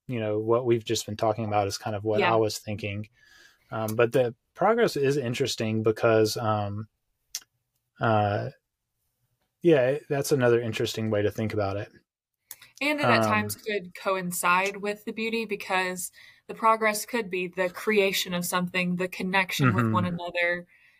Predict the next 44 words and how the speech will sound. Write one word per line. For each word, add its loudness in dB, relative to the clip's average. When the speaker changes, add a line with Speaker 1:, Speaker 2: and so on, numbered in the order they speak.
Speaker 2:
and 2
all 6
of -6
those -4
moments. -8
So 0
technically, 0
I 2
feel 0
like 2
those -2
two -2
thoughts -2
could, -6
like, -6
you -4
know, -4
be 2
hand 2
in -4
hand. -4
But 2
I 0
think -4
that -2
what 0
I 0
noticed -8
with -2
this 2
viewing 2
of 0
it 0
is 0
that 0
in -2
Owen 2
Wilson's -2
portion, 0
when -2
they're 4
showing 2
the -4
city -2